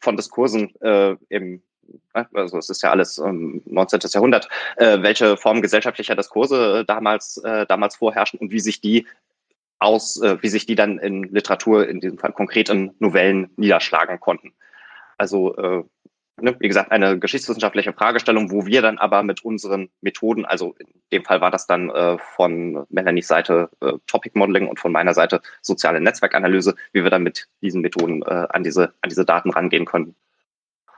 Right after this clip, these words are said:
Und, äh, äh, d-, das ist, äh, sicher auch was, was jetzt mit, äh,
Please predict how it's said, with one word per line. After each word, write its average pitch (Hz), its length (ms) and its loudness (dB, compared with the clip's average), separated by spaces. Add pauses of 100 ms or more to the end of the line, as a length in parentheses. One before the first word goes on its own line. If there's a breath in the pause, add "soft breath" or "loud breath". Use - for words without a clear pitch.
(120)
Und, 78 360 -10
äh, - 1120 -8
äh, 95 120 4 (840)
d-, 101 340 -4
das - 200 -2
ist, 110 140 -4
äh, 101 240 6
sicher 101 220 2
auch - 100 2
was, 104 140 -2
was 104 140 -2
jetzt - 240 -2
mit, 98 320 -4
äh, 95 320 2